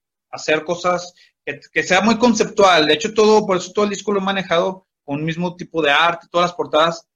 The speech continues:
Como son singles, Armando, te platico rápido, tienen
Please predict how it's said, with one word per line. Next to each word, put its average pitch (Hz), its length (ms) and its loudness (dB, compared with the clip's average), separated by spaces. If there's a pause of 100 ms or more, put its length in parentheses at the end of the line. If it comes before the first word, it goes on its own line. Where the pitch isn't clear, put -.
(420)
Como 151 180 -6
son 214 220 0
singles, 220 480 2
Armando, 202 420 -4
te 180 120 -12
platico 165 360 -8
rápido, 185 480 -4 (460)
tienen 190 580 -4